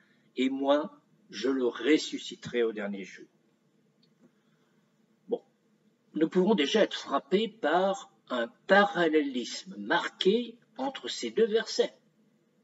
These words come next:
Le vocabulaire est différent,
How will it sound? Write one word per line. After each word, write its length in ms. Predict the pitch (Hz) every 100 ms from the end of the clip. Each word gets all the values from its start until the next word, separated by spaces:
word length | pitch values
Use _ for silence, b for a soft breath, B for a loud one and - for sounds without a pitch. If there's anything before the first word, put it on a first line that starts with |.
| _ _ _ _ -
Le 100 | 117
vocabulaire 760 | 110 104 - 107 113 113 101 -
est 120 | -
différent, 760 | 208 190 127 113 120 240 -